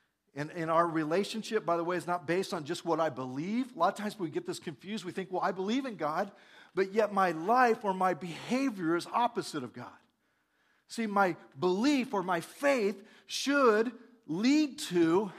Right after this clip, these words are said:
a behavior that says, "Yes, that's what I, I hold to." And so that's what he's talking about. He's like, "Hey,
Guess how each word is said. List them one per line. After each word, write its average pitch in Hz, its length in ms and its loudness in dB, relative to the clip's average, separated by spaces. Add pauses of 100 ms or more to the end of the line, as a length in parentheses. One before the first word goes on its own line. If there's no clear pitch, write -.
(120)
a 175 80 2
behavior 180 880 0 (340)
that 180 180 -2
says, 202 480 -2
"Yes, 233 520 2 (140)
that's 220 360 -2
what 185 240 0
I, 208 220 0 (320)
I 220 80 0
hold 269 340 4
to." 156 180 -8 (640)
And 165 80 -12
so 202 140 0
that's 220 180 -2
what 254 80 -6
he's 240 80 -8
talking 247 220 -6
about. 208 80 -8
He's 143 120 -10
like, - 180 -18
"Hey, 214 200 -6